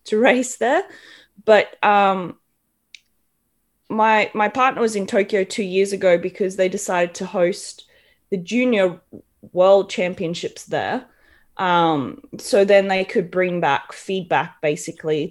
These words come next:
to, to the rowing community of what it was like. And it's, it's very much, i-, if Australians are listening, if,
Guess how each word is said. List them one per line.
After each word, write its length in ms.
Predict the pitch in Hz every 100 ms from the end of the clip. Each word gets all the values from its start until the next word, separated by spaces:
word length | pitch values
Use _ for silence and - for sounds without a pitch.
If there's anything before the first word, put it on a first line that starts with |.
| -
to, 420 | 180 156 143 -
to 200 | - 190
the 120 | 175
rowing 360 | 160 160 160 170
community 520 | 190 156 156 147 156
of 140 | 156
what 200 | 165 160
it 80 | -
was 160 | 185 165
like. 440 | 139 208 320 - _ _ _ _ _
And 160 | 190 202
it's, 380 | 185 - - -
it's 180 | 208 208
very 400 | 202 220 240 233
much, 680 | 226 202 - - - - - -
i-, 160 | 113 113
if 160 | 107 -
Australians 600 | 143 202 - 165 165 165
are 60 |
listening, 380 | 165 170 175 170
if, 300 | 127 - -